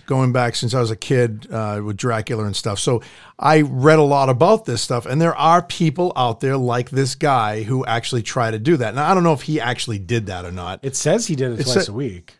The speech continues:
Speaker 1: Uh, well, whatever.
Speaker 2: I mean, I guess he, you know, he, how
Speaker 1: I
Speaker 2: do you,
Speaker 1: mean,
Speaker 2: how do you verify that?
Speaker 1: I mean, I know you can
Speaker 2: Where do you
Speaker 1: drink
Speaker 2: get it?
Speaker 1: Uh, actually, the people that I
Speaker 2: Maybe that's why he had the restraining orders.
Speaker 1: <laughs>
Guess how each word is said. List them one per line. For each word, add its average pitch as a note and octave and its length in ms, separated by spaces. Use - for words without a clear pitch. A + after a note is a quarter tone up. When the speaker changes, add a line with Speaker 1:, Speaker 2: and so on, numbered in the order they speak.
Speaker 1:
Uh, - 140
well, E3+ 300
whatever. D3+ 380
Speaker 2:
I - 20
mean, C#3 160
I C#3 80
guess C#3+ 180
he, C#3 220
you C3 300
know, F#2+ 100
he, F#2 180
how A#2 60
Speaker 1:
I - 60
Speaker 2:
do F3 160
you, E3+ 60
Speaker 1:
mean, - 80
Speaker 2:
how A2+ 140
do C#3+ 60
you B2 60
verify C3 560
that? B2 180
Speaker 1:
I E3+ 60
mean, E3+ 240
I E3 100
know F3+ 140
you F3+ 160
can E3+ 260
Speaker 2:
Where D#3+ 60
do - 60
you - 40
Speaker 1:
drink D3+ 160
Speaker 2:
get D3 180
it? - 140
Speaker 1:
Uh, - 220
actually, D#3+ 420
the C3 140
people D#3+ 460
that C3 260
I C#3 320
Speaker 2:
Maybe A#2+ 140
that's D3+ 140
why D3+ 100
he C#3+ 40
had C3+ 80
the A#2+ 80
restraining A2+ 420
orders. - 460
Speaker 1:
<laughs> - 40